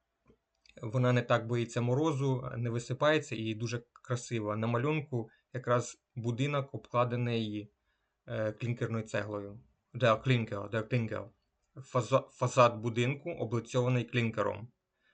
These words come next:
Die Fassade des Hauses ist mit Klinker verkleidet. Die Fassade des Hauses ist mit Klinker verkleidet.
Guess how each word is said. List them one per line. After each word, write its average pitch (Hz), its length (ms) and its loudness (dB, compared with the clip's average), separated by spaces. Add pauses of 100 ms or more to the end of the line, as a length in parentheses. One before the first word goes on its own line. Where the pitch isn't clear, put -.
(180)
Die 117 160 0
Fassade 127 560 4
des 110 320 -4 (260)
Hauses 123 560 2 (960)
ist 127 280 0
mit 123 220 2
Klinker 127 580 2 (180)
verkleidet. 113 720 4 (720)
Die 117 120 -2
Fassade 127 500 4
des 110 320 -2
Hauses 120 560 2 (760)
ist 131 220 2
mit 117 240 0 (220)
Klinker 143 600 2 (840)
verkleidet. 117 680 4